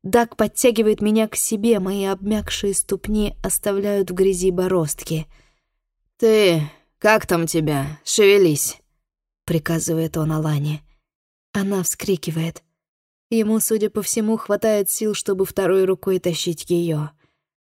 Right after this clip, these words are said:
«Куда ты нас ведёшь?» спрашиваю я, но почти себя не слышу.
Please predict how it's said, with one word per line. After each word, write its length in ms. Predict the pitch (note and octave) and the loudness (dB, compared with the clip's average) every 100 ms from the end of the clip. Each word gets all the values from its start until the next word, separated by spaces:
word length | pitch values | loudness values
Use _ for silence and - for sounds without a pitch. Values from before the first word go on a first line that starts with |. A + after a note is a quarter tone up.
| _ _ _ _ _ _ _ _ | _ _ _ _ _ _ _ _
«Куда 300 | - C4 C4 | -2 2 2
ты 100 | B3+ | 2
нас 220 | A#3+ A3+ | 2 2
ведёшь?» 500 | A#3+ A3+ A3 F#3 - - _ _ _ _ - | 2 4 2 2 -4 -8 _ _ _ _ -16
спрашиваю 680 | - - F#3 - G3 F3+ | -12 -6 -6 -4 -2 0
я, 380 | F#3+ G3+ F#3+ E3 | 0 -2 -4 -4
но 240 | E3 D3 C#3+ | -6 -8 -8
почти 340 | F3+ - F#3 | -6 -4 -4
себя 260 | - C#3+ E3+ | -4 -2 -2
не 140 | F3 | -4
слышу. 480 | - F3+ D3+ E3+ | -4 -4 -2 -4